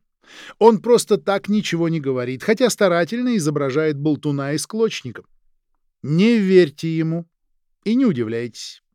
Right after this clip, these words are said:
Не удивляйтесь нашим просторам и нашему малолюдью. Основная команда физиков прибудет месяца через полтора.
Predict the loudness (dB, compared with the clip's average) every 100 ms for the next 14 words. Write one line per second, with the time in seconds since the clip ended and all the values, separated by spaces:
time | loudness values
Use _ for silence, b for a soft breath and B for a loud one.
0 | _ _ _ _ _ 2 4 6 6 8
1 | 6 4 0 -2 -2 -2 -2 0 -2 0
2 | 0 2 0 0 -2 -2 -4 -4 -2 -2
3 | 0 0 0 -2 -4 -4 -6 B B B
4 | B B -12 -10 -6 -4 -2 -2 -4 -4
5 | -4 -2 -2 -4 -6 -2 -2 -2 -4 -4
6 | -4 -4 -4 -6 -8 -8 -4 -2 -4 -4
7 | -6 -4 -4 -4 -8